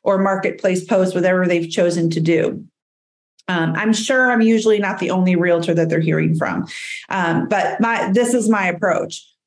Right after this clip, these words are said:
When I go to the appointment, I go to the appointment ready to take a listing,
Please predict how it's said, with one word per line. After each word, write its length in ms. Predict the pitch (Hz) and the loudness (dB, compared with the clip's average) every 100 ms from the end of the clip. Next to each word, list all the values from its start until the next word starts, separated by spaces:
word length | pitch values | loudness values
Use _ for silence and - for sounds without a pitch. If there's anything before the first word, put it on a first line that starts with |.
| _ | _
When 460 | 214 247 294 339 320 | 0 2 2 2 0
I 260 | 277 277 | 0 0
go 220 | 233 262 | 2 4
to 100 | 262 | 4
the 180 | 214 208 | 2 0
appointment, 1200 | 185 190 - - 320 370 277 220 180 170 180 240 233 - _ _ _ _ _ _ - | -2 -4 -8 0 2 2 2 0 0 0 0 -2 -4 -14 _ _ _ _ _ _ -4
I 240 | 233 196 | -2 2
go 180 | 226 220 | 2 4
to 120 | 220 | 4
the 140 | 214 | 4
appointment 840 | 208 - 247 254 240 202 190 185 170 _ - | 2 2 2 2 2 2 2 -2 -4 _ -6
ready 540 | 202 240 247 302 330 320 | 0 2 2 2 2 2
to 180 | 320 254 | 0 0
take 280 | 320 302 302 | 0 0 0
a 80 | |
listing, 680 | 302 294 311 - 302 302 285 | 2 2 2 0 2 2 2